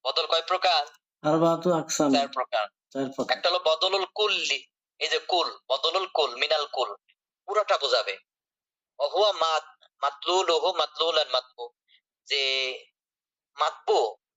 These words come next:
Speaker 1: মূল যার উদ্দেশিত যে জিনিস, হুবহু ওইটাই উদ্দেশ্য হয়। যেমন, যা আনি জাইদুন আখুকা,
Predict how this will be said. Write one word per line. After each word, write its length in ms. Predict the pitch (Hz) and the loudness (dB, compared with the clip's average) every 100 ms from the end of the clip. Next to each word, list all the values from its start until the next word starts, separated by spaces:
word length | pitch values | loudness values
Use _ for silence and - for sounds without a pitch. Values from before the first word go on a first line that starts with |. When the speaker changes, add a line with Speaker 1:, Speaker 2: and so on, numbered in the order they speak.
| - | 0
Speaker 1:
মূল 280 | 180 233 226 | 2 2 0
যার 240 | 196 190 180 113 101 _ - | 2 2 0 -6 -14 _ -18
উদ্দেশিত 500 | 175 202 196 214 220 | -8 -2 -2 0 0
যে 240 | 202 202 | 0 0
জিনিস, 520 | 202 208 247 - - _ _ _ | -2 -2 0 -2 -4 _ _ _
হুবহু 320 | 233 233 202 | -2 2 4
ওইটাই 260 | 190 190 185 | 4 2 0
উদ্দেশ্য 400 | 151 - 135 127 | -2 -2 -2 0
হয়। 220 | 110 107 - _ _ _ - | -2 -2 -6 _ _ _ -2
যেমন, 340 | 156 156 143 | 0 0 -2
যা 180 | - 156 | 0 2
আনি 280 | 170 156 151 | 2 0 -2
জাইদুন 560 | - 165 180 185 214 240 - | 0 0 0 0 0 0 -2
আখুকা, 600 | 139 135 - 165 - 104 | -4 -2 -2 -4 -2 -4